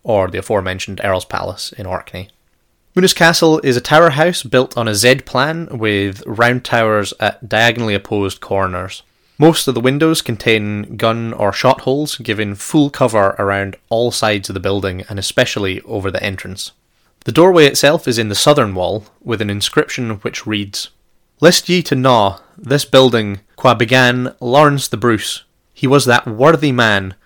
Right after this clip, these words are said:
qua earnestly his heiress and offspring prayers to help and not to hurt this work always." The year of God, fifteen ninety-eight.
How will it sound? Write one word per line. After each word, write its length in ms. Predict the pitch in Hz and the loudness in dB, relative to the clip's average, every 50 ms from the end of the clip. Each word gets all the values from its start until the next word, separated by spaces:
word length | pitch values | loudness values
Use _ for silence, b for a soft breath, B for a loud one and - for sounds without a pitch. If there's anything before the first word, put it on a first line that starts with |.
| _ _ _ - | _ _ _ -4
qua 180 | - 123 117 - - | 0 2 2 4 4
earnestly 680 | 127 139 151 151 135 - - 123 110 104 104 98 - _ _ _ _ | 4 4 4 2 0 -2 -2 -2 -2 0 -2 -4 -6 _ _ _ _
his 200 | - 113 98 - - | -6 -6 -6 -2 2
heiress 420 | 135 147 156 156 147 - - - - - | 2 4 4 4 2 0 -2 -6 -6 -8
and 100 | 117 107 | -6 -2
offspring 440 | - 127 131 - - - 127 123 117 | 0 0 0 0 -2 -4 -4 -4 -4
prayers 540 | 104 - - 120 113 110 107 - - - - _ _ _ _ - | -4 -2 2 2 2 2 0 -2 -6 -8 -10 _ _ _ _ -20
to 100 | - - | -16 -4
help 320 | - - 151 180 - - - _ _ _ _ _ - | 0 2 2 2 2 -4 -18 _ _ _ _ _ -10
and 200 | 117 104 104 104 | -8 -6 -4 -2
not 200 | 143 156 - - | -2 -4 -4 -6
to 80 | - 131 | -8 -4
hurt 340 | - 135 120 - - _ | 0 0 0 -2 -4 _
this 240 | - 120 120 - - | -10 -8 -8 -6 -2
work 320 | 123 110 113 - - - _ _ _ _ _ | 0 -2 -2 -2 -8 -20 _ _ _ _ _
always." 580 | - 113 110 110 101 95 90 87 98 - - - _ _ _ _ _ _ _ _ _ _ _ _ _ _ - | -4 -2 -2 -2 -2 -4 -6 -6 -8 -10 -12 -14 _ _ _ _ _ _ _ _ _ _ _ _ _ _ -8
The 100 | 110 104 | -6 -2
year 240 | 101 117 123 127 120 | 2 2 4 4 2
of 120 | 104 98 | 2 0
God, 360 | - 104 98 101 98 - - _ _ _ _ _ _ _ _ _ | 0 0 0 0 -2 -6 -14 _ _ _ _ _ _ _ _ _
fifteen 440 | - - 113 - - - 104 98 | -8 -8 -8 -6 -6 -8 -8 -8
ninety-eight. 600 | 95 95 95 92 - - 92 85 71 - - - | -8 -8 -10 -10 -12 -12 -12 -12 -12 -14 -16 -20